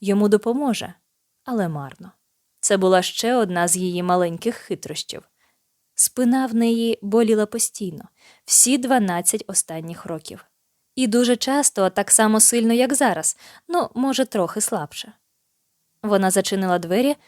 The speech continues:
у класі вони залишилися вдвох. Постояла, свердлячи Роберта поглядом, у надії, що він відведе очі. Але він не відвів. Продовжував дивитися на неї,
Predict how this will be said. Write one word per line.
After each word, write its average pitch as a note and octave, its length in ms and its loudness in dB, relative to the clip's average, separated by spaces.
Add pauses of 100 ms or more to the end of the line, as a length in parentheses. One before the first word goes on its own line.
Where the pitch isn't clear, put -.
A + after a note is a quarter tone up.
(220)
у A#3 100 -8
класі A3 460 -2
вони C4 240 -2
залишилися F#3 720 0
вдвох. D3+ 540 -12 (680)
Постояла, G3+ 720 0 (300)
свердлячи G3+ 680 2
Роберта G3 400 -2
поглядом, F3 540 -10 (540)
у C4 80 -2
надії, A3+ 520 2 (240)
що - 240 0
він G#3 180 4
відведе G#3 440 0
очі. F3 360 -8 (580)
Але B3 260 0
він G3 220 0
не G3+ 100 0
відвів. F#3+ 380 -6 (560)
Продовжував G3+ 640 4
дивитися F#3 520 -2
на B3 120 2
неї, B3 360 0